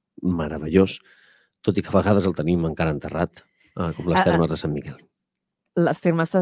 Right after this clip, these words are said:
Speaker 2: Sant Miquel pendents d'excavar,
Speaker 1: Mhm.
Speaker 2: mm, no sé si deu haver algun... Pro-, eh, entenc que no hi ha cap projecte al respecte, no? O
Speaker 1: <clears throat>
Speaker 2: potser em donaran una notícia ara aquí.
Speaker 1: <laughs> Ja m'agradaria
Speaker 2: No.
Speaker 1: poder-te donar.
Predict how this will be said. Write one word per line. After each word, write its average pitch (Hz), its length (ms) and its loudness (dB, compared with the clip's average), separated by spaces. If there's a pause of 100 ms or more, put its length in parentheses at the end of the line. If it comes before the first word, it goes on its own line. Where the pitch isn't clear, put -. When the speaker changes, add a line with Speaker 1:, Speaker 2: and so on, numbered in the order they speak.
Speaker 2:
Sant 170 240 2
Miquel 165 400 6
pendents 165 400 4
d'excavar, 196 720 4
Speaker 1:
Mhm. 208 220 -2
Speaker 2:
mm, 147 420 -6
no 139 60 -4
sé 147 180 0
si 151 480 4
deu 143 260 4
haver 147 200 2
algun... 147 260 0
Pro-, 156 160 -4
eh, 147 480 2
entenc 156 300 0
que 190 80 4
no 185 80 4
hi 170 80 6
ha 160 60 4
cap - 140 0
projecte 147 440 2
al 131 80 0
respecte, 131 560 -4
no? 175 180 4
O - 160 8
Speaker 1:
<clears throat> - 320 6
Speaker 2:
potser 185 120 0
em 175 60 -2
donaran 202 300 6
una 214 120 8
notícia 196 440 2
ara 151 100 4
aquí. 135 220 -2
Speaker 1:
<laughs> - 720 2
Ja 101 120 0
m'agradaria 90 400 4
Speaker 2:
No. - 60 6
Speaker 1:
poder-te 294 440 8
donar. 98 280 2